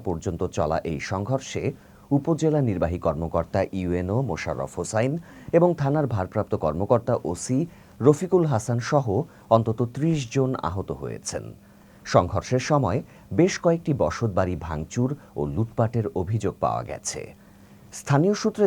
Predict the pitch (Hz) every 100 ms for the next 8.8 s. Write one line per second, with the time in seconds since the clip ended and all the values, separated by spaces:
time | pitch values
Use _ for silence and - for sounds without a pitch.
0 | 135 120 175 156 92 151 - - - -
1 | 180 127 202 202 196 127 131 - 110 -
2 | 156 - 202 - - 151 131 131 135 131
3 | 139 87 92 120 139 139 87 143 - -
4 | - - 110 170 185 185 165 160 175 98
5 | 95 87 82 110 107 113 101 92 85 82
6 | 85 67 65 67 92 98 92 95 - 131
7 | 160 - - - 165 175 135 120 95 73
8 | 80 87 - - - - - 67